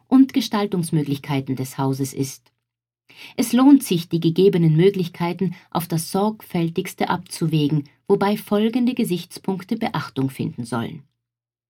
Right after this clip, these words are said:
Beste Orientierungsmöglichkeit des Hauses nach der Sonne. Auswahl der schönsten Aussichtsmöglichkeiten für die zu schaffenden Wohn- und Schlafräume,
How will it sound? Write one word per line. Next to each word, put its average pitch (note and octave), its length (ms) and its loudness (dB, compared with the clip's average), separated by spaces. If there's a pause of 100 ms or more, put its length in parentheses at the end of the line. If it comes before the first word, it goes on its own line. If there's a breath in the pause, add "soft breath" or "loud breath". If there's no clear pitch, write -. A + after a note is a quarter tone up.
(680)
Beste A#3+ 400 0
Orientierungsmöglichkeit G3+ 1400 0
des E3+ 200 -8
Hauses D#3+ 420 0
nach E3+ 160 -2
der G3 180 -2
Sonne. F3+ 420 0 (540 loud breath)
Auswahl E3+ 560 2
der C#3+ 140 -2
schönsten F3 640 -2
Aussichtsmöglichkeiten E3 1300 -2 (220 loud breath)
für G3+ 120 2
die F3+ 140 -2
zu G3 140 -2
schaffenden E3+ 680 0
Wohn- E3+ 300 4
und F3+ 160 -6
Schlafräume, D3+ 800 -2